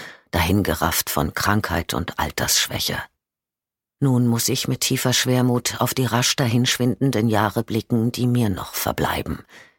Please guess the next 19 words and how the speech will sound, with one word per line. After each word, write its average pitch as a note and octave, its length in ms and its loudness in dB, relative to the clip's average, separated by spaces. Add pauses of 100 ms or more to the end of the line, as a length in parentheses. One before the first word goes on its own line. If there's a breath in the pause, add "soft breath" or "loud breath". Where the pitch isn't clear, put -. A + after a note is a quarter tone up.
(400 loud breath)
Mir B2 160 2
ist - 180 -4
klar A2+ 240 2
geworden, G2+ 480 0 (300 loud breath)
dass - 180 0
dies - 300 0
vielleicht A2+ 460 0
meine G#2+ 200 2
letzte G#2 420 0
Gelegenheit G2 640 0
ist, - 320 -2
auf C#2+ 160 -2
ein F#2+ 180 2
schwieriges - 640 -2
Thema A2 400 2
zu - 160 0
sprechen - 460 -2
zu - 160 0
kommen, D#2 340 2